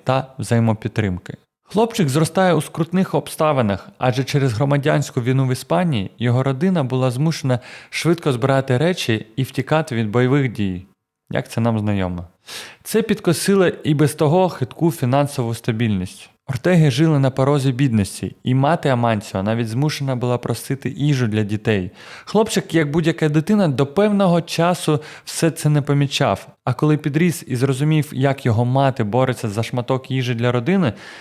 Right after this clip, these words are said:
це наклало величезний відбиток на його подальше життя. Важкий досвід навчив Амансіо цінити гроші та важливому вмінню заощаджувати, а ще бути креативним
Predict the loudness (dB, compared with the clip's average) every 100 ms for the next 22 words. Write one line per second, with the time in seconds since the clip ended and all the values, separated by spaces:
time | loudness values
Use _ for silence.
0 | -12 0 2 2 2 2 4 4 2 0
1 | 2 2 2 0 0 0 2 0 0 -2
2 | 0 0 2 0 0 0 0 0 -2 -2
3 | -4 -4 -6 -8 _ -18 -16 -2 0 0
4 | -2 2 2 2 0 -2 -4 -2 -4 0
5 | 2 2 2 2 2 2 0 -8 2 4
6 | 4 4 4 6 4 2 0 -2 -2 0
7 | 2 2 2 4 4 2 2 4 4 0
8 | -4 -4 2 2 2 0 0 2 0 0
9 | -2 -10 -10 -4 -4 0 0 0 -8 _
10 | -4 -2 0 0 0 2 2 2 2